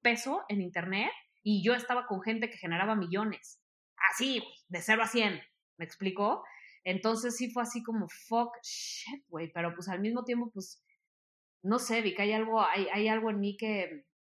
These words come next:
pues, yo dije, "De aquí le entro y me vale madres", ¿no? O sea, y entonces, em, me permití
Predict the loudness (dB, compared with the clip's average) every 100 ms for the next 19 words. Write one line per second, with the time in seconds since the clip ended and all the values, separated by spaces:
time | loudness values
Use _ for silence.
0 | _ -8 0 2 2 -2 -2 -2 -2 0
1 | 0 0 -2 -4 -2 -2 0 0 0 -4
2 | -6 -6 -6 -4 -2 0 -2 -8 _ -8
3 | -4 -4 -2 -2 -2 -4 -4 -4 -8 -6
4 | -4 -2 -2 -2 0 2 4 2 -2